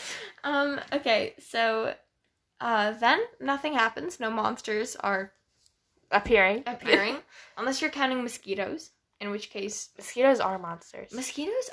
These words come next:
Speaker 1: are monsters.
Speaker 2: They're horrible. That's
Speaker 1: It's
Speaker 2: why
Speaker 1: so weird, too, like, sucking my blood. They're little vampires.
Speaker 2: Yeah.
Speaker 1: <laughs>
Speaker 2: Okay.
Speaker 1: Yeah.
Speaker 2: Not our main topic. But
Speaker 1: Not our
Speaker 2: okay.
Speaker 1: main... topic.
Speaker 2: No.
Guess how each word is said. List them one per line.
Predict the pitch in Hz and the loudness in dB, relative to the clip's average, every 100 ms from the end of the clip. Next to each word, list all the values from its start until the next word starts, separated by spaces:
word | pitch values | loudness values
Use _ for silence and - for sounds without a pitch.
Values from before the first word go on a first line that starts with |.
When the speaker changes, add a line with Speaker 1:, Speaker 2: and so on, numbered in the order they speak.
| - | -12
Speaker 1:
are | 214 220 | -8 -6
monsters. | 196 - - - | -6 -8 -18 -8
Speaker 2:
They're | - 320 | 0 0
horrible. | 302 226 220 202 190 185 | 2 0 2 2 0 -4
That's | 185 233 | 0 0
Speaker 1:
It's | - | 6
Speaker 2:
why | 302 | 6
Speaker 1:
so | 311 339 370 | 6 4 2
weird, | 202 208 220 185 - | 0 -2 -2 -4 -8
too, | 208 214 | -14 -14
like, | 214 - | -14 -12
sucking | - 180 - 196 | -8 -8 -8 -8
my | 208 | -8
blood. | 190 180 190 | -4 -4 -2
They're | 196 226 | 0 2
little | 277 285 | 4 2
vampires. | 208 208 220 - - - - _ - | 2 -4 -4 -8 -10 -12 -14 _ -6
Speaker 2:
Yeah. | 262 254 214 | -2 -2 -2
Speaker 1:
<laughs> | - _ _ _ _ _ _ - | -12 _ _ _ _ _ _ 0
Speaker 2:
Okay. | 403 - - 262 277 - - - 539 - | 2 4 6 8 8 8 4 6 2 2
Speaker 1:
Yeah. | 302 - 233 - | -2 -2 -2 -6
Speaker 2:
Not | 247 254 269 269 | -4 8 8 8
our | 240 | 6
main | 226 214 214 | 6 2 0
topic. | 285 196 190 202 | -2 -2 -2 -10
But | 247 | -6
Speaker 1:
Not | 254 330 | -2 0
our | |
Speaker 2:
okay. | 415 | 2
Speaker 1:
main... | 359 | 2
topic. | 262 - - - - _ _ _ _ _ _ | 2 0 0 -12 -14 _ _ _ _ _ _
Speaker 2:
No. | 226 | -20